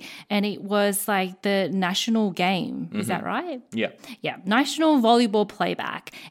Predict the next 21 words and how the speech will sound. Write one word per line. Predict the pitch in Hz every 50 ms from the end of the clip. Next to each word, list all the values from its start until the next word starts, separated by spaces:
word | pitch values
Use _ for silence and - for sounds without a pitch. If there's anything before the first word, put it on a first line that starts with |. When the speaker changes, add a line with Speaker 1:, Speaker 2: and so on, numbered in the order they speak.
| _
Speaker 1:
And | 220 220
he | 226
was | 220 240 226 233
mesmerized | 220 254 285 277 - - 349 320 294 269 262 254 254 247 -
by | 226 208
this | 185 190 185 - -
one | 180 190 202 214 220 220 214
player | 208 - - 180 175 175 170 87 85 170 - - - - - - -
who | - 220
could | 202 - 214 - - -
jump | - 240 262 254 - -
really | 196 214 208 196 185 180
high | 165 - - 170 170 170 175 -
and | - 185 185 -
spike | - - - - - 190 196 202 - -
the | - 165
ball | 151 180 185 208 226 202
real | 185 170 165 165 - -
hard | 180 180 - 170 175 - -
Speaker 2:
Mm. | 220 220 214 202 185
Speaker 1:
that | 185 180 180 175 170